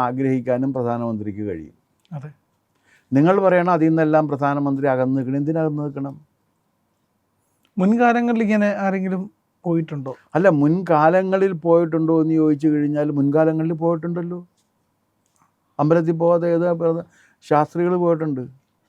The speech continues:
Speaker 1: നെഹ്റു രഹസ്യമായി പോയിട്ടുണ്ട്, പിന്നെ ഇത് നരസിംഹറാവു പോയിട്ടുണ്ട്, ഏഹ്, മറ്റേ വി പി സിംഗ് പോയിട്ടുണ്ട്. എല്ലാവരും അമ്പലത്തിൽ പോകുന്നവരല്ലേ? അതിലെന്താ ഒരു കുഴപ്പം?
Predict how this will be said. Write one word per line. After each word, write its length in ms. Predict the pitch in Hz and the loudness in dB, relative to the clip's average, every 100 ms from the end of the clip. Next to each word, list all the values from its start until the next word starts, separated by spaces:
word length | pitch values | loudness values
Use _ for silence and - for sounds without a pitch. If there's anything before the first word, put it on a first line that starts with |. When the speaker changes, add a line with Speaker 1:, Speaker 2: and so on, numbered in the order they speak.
| _ _ _ - 135 | _ _ _ -2 2
Speaker 1:
നെഹ്റു 260 | 143 165 175 | 4 4 4
രഹസ്യമായി 480 | 160 156 180 170 170 156 | 4 4 0 -2 0 0
പോയിട്ടുണ്ട്, 420 | 160 147 131 117 127 _ _ _ _ _ _ _ _ _ - | 0 0 -4 -8 -12 _ _ _ _ _ _ _ _ _ -4
പിന്നെ 240 | 135 135 135 131 117 - - 143 | 0 2 2 0 -4 -12 -6 -2
ഇത് 160 | 135 120 117 _ _ _ _ - 135 | 0 -2 -6 _ _ _ _ -4 0
നരസിംഹറാവു 640 | 147 147 170 165 175 175 170 | 2 0 0 0 2 2 2
പോയിട്ടുണ്ട്, 460 | 160 151 135 127 117 151 _ _ _ _ _ _ _ 95 | 2 0 0 -6 -6 -12 _ _ _ _ _ _ _ -10
ഏഹ്, 300 | 85 90 95 127 | -6 -6 -4 -4
മറ്റേ 200 | 131 139 131 | 0 4 6
വി 100 | 160 147 | 6 4
പി 80 | 180 170 | -2 -2
സിംഗ് 200 | 180 160 | -4 -2
പോയിട്ടുണ്ട്. 360 | 160 156 151 165 | 0 0 -2 -6
എല്ലാവരും 300 | 190 196 196 | -4 -4 -4
അമ്പലത്തിൽ 340 | 185 175 175 165 | -6 -8 -8 -8
പോകുന്നവരല്ലേ? 560 | 170 165 160 151 - - _ _ _ _ _ _ _ _ _ _ _ _ _ _ _ _ _ 135 | -6 -4 -6 -6 -10 -16 _ _ _ _ _ _ _ _ _ _ _ _ _ _ _ _ _ -2
അതിലെന്താ 340 | 180 220 190 226 | 0 0 2 2
ഒരു 80 | 214 | 2
കുഴപ്പം? 340 | 196 175 196 | -2 -2 -4